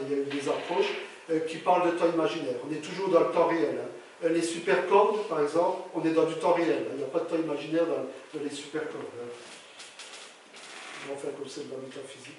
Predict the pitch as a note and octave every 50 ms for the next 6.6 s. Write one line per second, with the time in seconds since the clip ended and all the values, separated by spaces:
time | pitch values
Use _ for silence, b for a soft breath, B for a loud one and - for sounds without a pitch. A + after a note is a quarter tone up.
0 | - - C3+ C3+ C3 C#3+ - - - - - - - - A#4 A#4+ - - - -
1 | D4 - - - - - - - - - - - - - - - - - - D#2+
2 | D#2 D#2 - - - - B B B B B B B B B B B - - -
3 | G#3+ G#3 G#3 F#3+ E3+ D#3 - B2+ - - - - - - - - - - - -
4 | - - - - - - - - - - - - - - - - - - - -
5 | E3+ D3+ F#3+ G3+ G3+ G3+ - - G3+ G#3 - - - F#3 F#3 F#3 F#3+ G#3 G#3+ G#3+
6 | G3+ G3 G3 F#3 F3+ E3 D#3+ D#3+ D#3 D#3 D#3 D3